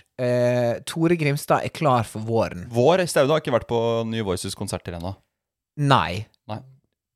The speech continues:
Speaker 1: For hun er på kompaniinnspilling. Så,
Speaker 2: Ja.
Speaker 1: eller det er sikkert ferdig nå, da. Men,
Speaker 2: Det er nok
Speaker 1: eh,
Speaker 2: ferdig nå,
Speaker 1: nei,
Speaker 2: men
Speaker 1: hun
Speaker 2: hun
Speaker 1: er ikke var der. Men, eh, det er nok, eh,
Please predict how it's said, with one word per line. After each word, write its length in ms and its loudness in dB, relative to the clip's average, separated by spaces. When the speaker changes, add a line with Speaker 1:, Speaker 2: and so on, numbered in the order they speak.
Speaker 1:
For 140 -2
hun 260 4
er 120 4
på 180 -6
kompaniinnspilling. 1080 -2
Så, 160 -8
Speaker 2:
Ja. 560 2
Speaker 1:
eller 140 0
det 100 0
er 40 -2
sikkert 100 -8
ferdig 260 -4
nå, 140 -6
da. 140 -6
Men, 240 -4
Speaker 2:
Det 80 2
er 20 2
nok 160 0
Speaker 1:
eh, 60 0
Speaker 2:
ferdig 220 0
nå, 180 -4
Speaker 1:
nei, 100 0
Speaker 2:
men 40 0
Speaker 1:
hun 180 0
Speaker 2:
hun 80 2
Speaker 1:
er 40 2
ikke 180 -4
var 120 4
der. 260 -2
Men, 260 -2
eh, 100 -4
det 200 -4
er 60 4
nok, 300 0
eh, 180 2